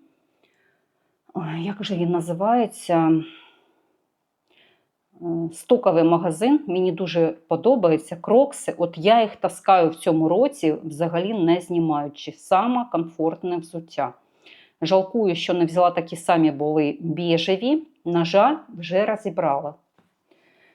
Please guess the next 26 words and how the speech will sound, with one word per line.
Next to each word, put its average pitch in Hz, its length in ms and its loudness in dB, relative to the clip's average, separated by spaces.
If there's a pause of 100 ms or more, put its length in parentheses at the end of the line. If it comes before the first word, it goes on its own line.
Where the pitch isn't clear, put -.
(120)
Е, 185 100 0
також 196 420 0
купила, 226 460 2
думала, 196 480 4
що 185 300 -2
вдягну 180 680 0 (480)
на 180 380 -2
випускний 180 480 -2
Анастасії 185 640 2
ось - 380 -4
ці. 233 220 -4 (460)
Брала 185 380 4
з - 200 -10
собою, 202 540 2
але 180 320 4
їх 185 420 -8
не 185 260 -2
вдягала. 175 640 0 (140)
В'єтнамки. 160 880 -4 (500)
Це - 100 -16
колись 185 360 0
мені 185 460 2 (180)
дочунька 180 640 -2
в 151 220 -4
восім-дев'ять 170 760 0
років 170 380 -4